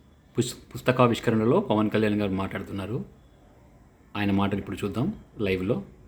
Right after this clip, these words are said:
ఈ పుస్తకం అక్కడెక్కడో పెట్టుంటే నేనే చదివాను,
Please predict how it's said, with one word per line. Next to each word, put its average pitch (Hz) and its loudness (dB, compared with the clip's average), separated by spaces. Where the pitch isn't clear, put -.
ఈ 131 2
పుస్తకం 131 6
అక్కడెక్కడో 120 4
పెట్టుంటే 110 2
నేనే 101 2
చదివాను, 98 -2